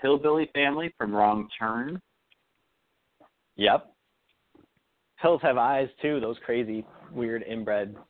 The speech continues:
Speaker 2: fucking creatures.
Speaker 1: True, true. I'm trying to think if there's any other families, 'cause I was also thinking about Hills Have Eyes, but then I was like, ah, it's kind of almost the same thing as Wrong Turn.
Speaker 2: Yeah,
Speaker 1: But
Speaker 2: I guess we'd have to figure out which one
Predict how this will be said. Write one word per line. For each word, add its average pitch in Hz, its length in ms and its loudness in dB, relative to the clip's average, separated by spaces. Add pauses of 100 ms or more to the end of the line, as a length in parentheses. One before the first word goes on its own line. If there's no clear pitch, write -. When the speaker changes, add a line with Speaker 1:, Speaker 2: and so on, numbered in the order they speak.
(140)
Speaker 2:
fucking 107 340 -6
creatures. 131 460 -4 (1700)
Speaker 1:
True, 160 480 2 (160)
true. 143 400 -2 (340)
I'm 110 80 -20
trying 151 200 -10
to - 60 -16 (160)
think 120 160 -6
if 104 80 -6
there's 107 160 -2
any 113 140 0
other 107 140 -2
families, 110 340 -2
'cause 101 140 0
I 110 140 6
was 104 140 2
also 98 340 -2
thinking 87 200 -8
about 87 220 -2
Hills 87 200 -6
Have 76 100 -12
Eyes, 78 240 -4 (100)
but 76 120 -10
then 82 140 -8
I 80 60 -4
was 78 140 -8
like, 82 160 -4 (500)
ah, 131 280 -2
it's - 160 -20
kind 131 120 -6
of 113 80 -6
almost 110 280 -2
the - 140 -14
same 98 140 -4
thing 101 140 -4
as 78 120 -8
Wrong 85 200 0 (120)
Turn. 76 340 -2 (1400)
Speaker 2:
Yeah, 175 420 4 (160)
Speaker 1:
But 131 60 -8
Speaker 2:
I 127 40 -2
guess 131 120 -6
we'd 139 80 0
have 120 140 -2
to 110 60 -12
figure 127 200 -2
out 110 100 -4
which 113 200 -14
one 110 280 -2